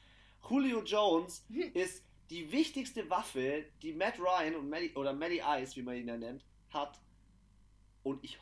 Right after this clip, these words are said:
Speaker 1: hoffe, dass die Falcons die zwei nicht traden. Weil wenn die zwei weg sind,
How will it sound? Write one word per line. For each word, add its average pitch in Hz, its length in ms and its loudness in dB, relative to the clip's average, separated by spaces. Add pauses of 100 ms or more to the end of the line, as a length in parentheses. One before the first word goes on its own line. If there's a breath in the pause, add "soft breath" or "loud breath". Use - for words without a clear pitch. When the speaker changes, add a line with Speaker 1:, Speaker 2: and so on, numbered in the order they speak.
(140)
Speaker 1:
hoffe, 135 680 -2 (600)
dass 131 200 -2
die 127 120 -8
Falcons 139 440 -2
die 151 160 -6
zwei 127 240 -4
nicht 139 280 -6
traden. 110 380 -6 (180)
Weil 123 140 -2
wenn 143 160 -2
die 269 140 2
zwei 190 200 2
weg 190 180 0
sind, 127 320 -6